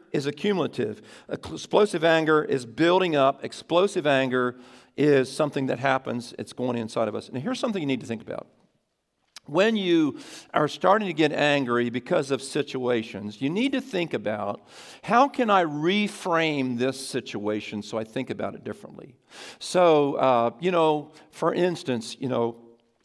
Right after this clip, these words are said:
um, when my kids were little, I got angry at them one time because, you know, they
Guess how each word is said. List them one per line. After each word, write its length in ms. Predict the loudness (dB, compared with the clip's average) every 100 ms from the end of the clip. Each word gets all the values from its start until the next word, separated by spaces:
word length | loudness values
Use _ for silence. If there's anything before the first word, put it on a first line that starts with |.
| _ -8
um, 300 | 0 0 0 -4
when 220 | -2 0
my 180 | 0 -2
kids 420 | 2 0 0 -4
were 240 | -4 -4 -4
little, 520 | -2 0 -2 -4 -16 -20 -14 -2
I 140 | 0
got 280 | 4 4 4
angry 360 | 2 0 0 -4
at 100 | -2
them 160 | -6
one 160 | -4 -6
time 360 | -4 -4 -4
because, 540 | -6 -6 0 0 -2 -6
you 80 | -6
know, 120 | -4
they 440 | 0 2 2 0